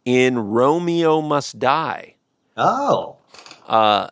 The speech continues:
Speaker 1: his other movies include Exit Wounds, Cradle to the Grave, Never Die Alone, and Beyond the Law. He, uh, also had a B E T reality series that he starred in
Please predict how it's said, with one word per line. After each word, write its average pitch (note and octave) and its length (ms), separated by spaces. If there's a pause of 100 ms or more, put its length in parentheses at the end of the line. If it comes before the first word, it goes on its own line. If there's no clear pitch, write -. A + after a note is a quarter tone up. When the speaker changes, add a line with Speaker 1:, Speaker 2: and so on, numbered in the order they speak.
Speaker 1:
his A#2 260
other C#3 220
movies C3 300
include A2+ 400
Exit C3 340
Wounds, B2+ 500
Cradle A#2+ 460
to D#3 300
the C3 100
Grave, A2+ 480
Never A2+ 260
Die A2 220
Alone, G2+ 460
and F#2+ 260
Beyond F#2+ 460
the F2+ 100
Law. F2 540 (520)
He, A2+ 380
uh, G#2 160
also B2+ 400
had A2+ 320
a G2+ 160
B D#3 560
E D3 60
T C3+ 360
reality A#2+ 680
series G#2+ 460
that G2 100
he G2+ 80
starred G2+ 400
in F#2 320